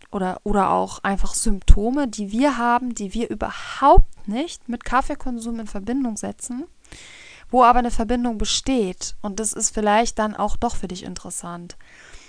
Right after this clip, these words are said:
Und es ist sowieso total spannend. Also selbst wenn du keinen Kaffee trinkst, ist es spannend. Ähm, mein Freund, der trinkt keinen Kaffee und hat noch nie Kaffee getrunken. Und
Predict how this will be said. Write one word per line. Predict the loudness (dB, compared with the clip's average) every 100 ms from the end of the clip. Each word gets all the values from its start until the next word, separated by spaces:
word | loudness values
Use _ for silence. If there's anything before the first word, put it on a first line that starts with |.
| _ -20 -14
Und | -4 -4 -4 -4
es | -4
ist | -4 -4
sowieso | -4 -4 -8
total | -10 -10 -10 -8
spannend. | -6 -6 -8 -8
Also | -8 -4
selbst | -4 -4 -6
wenn | -10
du | -10
keinen | -6 -6 -6
Kaffee | -4 -2 -2
trinkst, | -2 -10 -10 -10
ist | -12
es | -12
spannend. | -10 -10 -12 -14 -16 _
Ähm, | -6 -6 -6 -10 -12
mein | -10 -10 -10
Freund, | -4 -2 -2 -4 -8 -10 -12 -12 _ -10
der | -8 -8
trinkt | -8 -8 -8
keinen | -8 -10
Kaffee | -10 -12 -12
und | -10
hat | -12
noch | -12
nie | -12
Kaffee | -8 -8 -8 -8
getrunken. | -8 -8 -10 -10 -14 -16 -20 -20 -20 -20 -20 -18
Und | -8 -4 -4 -6 -10